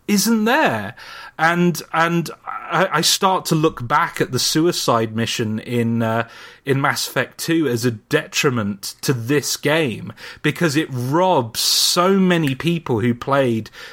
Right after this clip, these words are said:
this game with half their unit wiped out of those kind of moments, those moments that have, are,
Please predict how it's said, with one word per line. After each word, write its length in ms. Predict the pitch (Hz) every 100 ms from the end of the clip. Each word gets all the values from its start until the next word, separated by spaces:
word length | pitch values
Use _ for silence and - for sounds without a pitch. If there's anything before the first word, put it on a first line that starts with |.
| -
this 240 | 143 -
game 460 | - 143 139 117 107
with 380 | 113 110 98 -
half 400 | - 139 131 -
their 160 | 131 123
unit 440 | 117 135 120 110
wiped 380 | 117 117 110 -
out 320 | 139 107 104 - - -
of 280 | 139 143 123
those 340 | 147 165 170 -
kind 300 | - 151 147
of 60 |
moments, 600 | 135 165 196 139 101 98
those 240 | 139 131 127
moments 560 | 147 180 151 117 -
that 160 | 131 120
have, 340 | 120 123 - _ - 127 -
are, 300 | 139 131